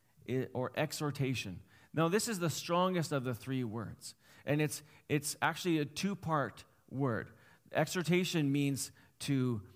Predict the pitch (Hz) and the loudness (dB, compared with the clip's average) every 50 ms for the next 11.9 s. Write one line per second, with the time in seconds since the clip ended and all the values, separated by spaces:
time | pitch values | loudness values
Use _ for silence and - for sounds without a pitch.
0 | - _ _ _ _ _ _ _ _ _ _ - _ _ - 147 143 123 113 - | -20 _ _ _ _ _ _ _ _ _ _ -20 _ _ -2 0 0 0 0 -2
1 | - 175 202 165 135 165 151 - - - - _ _ _ _ _ _ _ _ - | -2 -2 0 0 0 0 -2 -4 -10 -14 -18 _ _ _ _ _ _ _ _ 0
2 | 127 127 135 147 156 - - 135 123 113 107 - - - - - - 120 - - | 2 2 2 2 2 0 0 0 0 0 -4 -8 -14 -20 -12 -10 -10 -10 -6 -4
3 | 131 123 123 123 - - - - - 90 98 - - - 135 131 127 127 127 123 | -2 -2 -2 -2 -6 -10 -14 -12 -12 -10 -10 -10 -4 -2 0 2 2 2 0 -2
4 | 120 - - - _ - - - - 95 113 107 107 - - - 87 - - - | -4 -8 -14 -20 _ -14 -12 -8 -6 -4 -4 -4 -6 -8 -10 -10 -10 -12 -14 -16
5 | _ _ _ _ _ _ _ - - - 143 143 110 131 127 131 131 123 123 120 | _ _ _ _ _ _ _ -16 -6 -4 -2 -2 -2 -2 -2 -2 -2 0 0 0
6 | 120 117 - 110 120 123 127 127 120 123 117 135 143 151 175 180 180 151 135 160 | 0 0 0 -2 -2 0 0 0 0 -2 -2 0 2 2 2 2 0 0 2 2
7 | 156 156 147 - 143 135 117 117 123 117 117 - - - - - - - - - | 2 2 2 0 -2 -2 0 0 0 0 0 -2 -4 -10 -20 -20 -20 -20 -20 -20
8 | _ _ _ _ - 139 139 135 127 127 127 - 135 131 127 123 113 113 - - | _ _ _ _ 2 2 4 4 2 0 0 0 0 0 0 0 -2 -4 -8 -12
9 | - 117 127 143 143 147 143 156 143 131 131 123 - 143 143 139 127 123 113 101 | -6 0 2 2 2 2 2 2 0 0 0 0 2 4 4 4 4 2 -2 -2
10 | - 123 113 107 110 107 110 123 147 180 185 190 175 151 - - 156 151 151 151 | -2 -2 0 0 0 0 2 2 2 2 2 2 0 -2 -2 0 2 4 4 4
11 | 151 - 123 107 87 104 123 135 151 160 135 104 87 - - - - | 4 2 -2 -4 -4 -6 -6 -2 0 0 0 0 -2 -4 -4 -6 -6